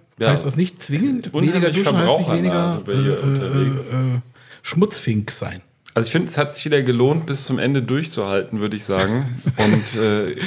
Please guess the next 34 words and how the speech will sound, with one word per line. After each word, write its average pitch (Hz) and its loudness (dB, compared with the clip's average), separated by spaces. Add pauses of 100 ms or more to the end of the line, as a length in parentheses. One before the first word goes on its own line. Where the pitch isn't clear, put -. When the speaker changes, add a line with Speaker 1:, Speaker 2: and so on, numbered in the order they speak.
(160)
Speaker 1:
echt 131 0
die 113 -4
wirklichen 127 0
Takeaways 107 2
hier 113 0
noch 104 -2
abzu-, 104 -2
äh, 104 -6
abzuräumen. 107 0 (480)
Ähm, 110 2
bevor 147 2
wir 160 0
schließen, 165 0
würde 135 0
ich 135 -4
natürlich 131 -2
unseren 120 2
Studiogast, 147 0 (540)
den 113 2
Chris, 151 -2
den 113 -2
Wassermann, 131 0
gerne 127 0
noch 127 0
um 113 0
ein, 120 2
äh, 104 -2
ein 113 0
letztes, 131 0
ein 98 -8
letztes 123 -6
bitten, 123 0 (340)
und 104 -2
zwar 117 0